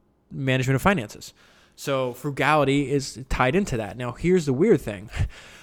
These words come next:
So, uh, before I finished, um, I don't know if I'm gonna talk about this in the future, so I'll just talk about it now 'cause I don't remember if I left another note. But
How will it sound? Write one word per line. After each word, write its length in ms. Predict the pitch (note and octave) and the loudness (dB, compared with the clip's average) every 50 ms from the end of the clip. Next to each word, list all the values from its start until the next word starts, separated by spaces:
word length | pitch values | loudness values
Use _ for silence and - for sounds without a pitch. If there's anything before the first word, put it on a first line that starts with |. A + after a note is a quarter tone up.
| - - | -12 -6
So, 260 | - - D#3+ D3+ C3+ | 2 6 6 6 6
uh, 200 | - - - D#3 | 4 -2 -8 -4
before 320 | D#3 D3 C#3 - - G#3 | 0 0 2 4 6 6
I 80 | G3+ F#3 | 6 6
finished, 520 | - - F3+ E3+ E3+ E3 - - - - - _ _ - | 6 4 4 4 4 2 0 -2 -8 -14 -18 _ _ -10
um, 500 | - C#3+ C#3 C3+ C3 C3 B2 A#2 A#2 A#2 - - - - | -6 -4 -4 -2 -2 -4 -4 -6 -8 -10 -14 -16 -16 -12
I 60 | B2+ | -10
don't 100 | D3 D#3+ | -8 -8
know 60 | D3 | -8
if 80 | B2 B2+ | -8 -8
I'm 60 | A#2 | -10
gonna 120 | A2+ G#2+ | -12 -12
talk 200 | G#2+ - B2 A2+ | -8 -8 -8 -6
about 100 | A#2 G2 | -8 -10
this 120 | - - - | -12 -14 -16
in 40 | |
the 80 | E2+ A2+ | -16 -18
future, 340 | - - - B2 A#2 - - | -18 -12 -12 -10 -10 -10 -10
so 100 | - A2+ | -10 -8
I'll 40 | A2 | -8
just 200 | B2+ B2+ - - | -8 -10 -10 -10
talk 160 | - A#2+ A2+ | -10 -8 -8
about 140 | G#2+ G2+ F2+ | -8 -8 -10
it 40 | F2+ | -10
now 300 | G2+ G#2 G2+ F#2+ E2 - | -10 -10 -10 -10 -10 -12
'cause 160 | - - - | -12 -12 -12
I 20 | |
don't 80 | A2 G#2+ | -10 -10
remember 200 | A2 A2 G#2+ A2+ | -10 -10 -10 -10
if 60 | - | -10
I 60 | A2 | -8
left 220 | G#2 G#2+ G2+ - A2 | -10 -10 -10 -12 -12
another 180 | G#2+ G#2 G2+ | -12 -12 -10
note. 340 | G2 G#2+ A2+ G#2+ - - - | -10 -8 -8 -8 -8 -8 -6
But 400 | - B2 A#2+ A2+ - - - - | -6 -4 -4 -4 -6 -10 -18 -20